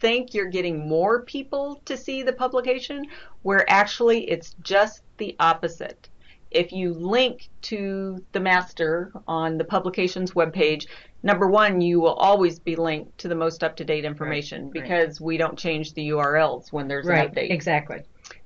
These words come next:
Speaker 1: And you will actually increase the search engine optimization. In fact, I challenge you to link, because Google measures links to increase S E O. So please do not duplicate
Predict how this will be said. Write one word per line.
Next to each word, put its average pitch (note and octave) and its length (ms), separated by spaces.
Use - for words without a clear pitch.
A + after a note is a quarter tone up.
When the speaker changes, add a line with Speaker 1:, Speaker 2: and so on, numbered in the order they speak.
Speaker 1:
And F#3 480
you F#3 160
will F3 320
actually E3+ 580
increase G#3 720
the D#3+ 80
search D#3+ 320
engine D3 260
optimization. C#3 760
In E3 120
fact, F#3+ 300
I F3+ 140
challenge A3 760
you D#3 300
to D#3 400
link, F#3+ 440
because F3 380
Google G3+ 440
measures F3+ 800
links D3+ 640
to - 300
increase F#3+ 540
S D3+ 240
E C#3 160
O. - 240
So E3 380
please G3 560
do D#3 200
not E3 580
duplicate F3+ 800